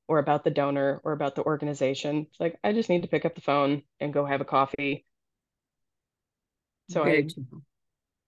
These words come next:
Speaker 1: try to not fall too much into the trap of creating a lot of homework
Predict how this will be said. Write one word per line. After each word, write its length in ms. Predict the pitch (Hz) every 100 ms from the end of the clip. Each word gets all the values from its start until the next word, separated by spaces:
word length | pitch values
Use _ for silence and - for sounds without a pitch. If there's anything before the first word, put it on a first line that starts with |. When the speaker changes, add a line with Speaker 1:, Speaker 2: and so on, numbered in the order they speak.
| _ -
Speaker 1:
try 160 | 202
to 80 | 175
not 240 | 165 -
fall 180 | - 151
too 260 | - 202 165
much 260 | 147 139 143
into 220 | 147 143
the 80 | 139
trap 420 | - 139 143 -
of 180 | 139 - - _ _ _ _ _ -
creating 600 | 170 143 143 139 143 147 _ _ _ _ _ _ _ _ _ -
a 100 | 156
lot 420 | 151 131 143 160
of 340 | 165 175 170 - _ _ _ _ _ _ _ _
homework 640 | - 190 185 185 175 -